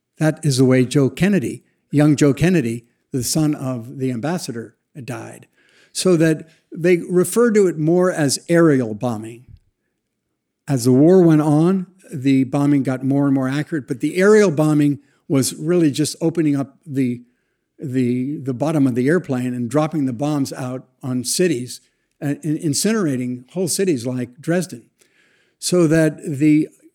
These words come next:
argument that we could have successfully,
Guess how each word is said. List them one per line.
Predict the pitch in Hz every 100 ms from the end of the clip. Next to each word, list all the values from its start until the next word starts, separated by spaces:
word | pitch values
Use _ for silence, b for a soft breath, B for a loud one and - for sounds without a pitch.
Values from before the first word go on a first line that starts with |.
| _ _
argument | 185 214 196 196 170 147
that | 127 151 143
we | 147 165
could | - 175
have | 143
successfully, | - 139 - 180 - 165 147 147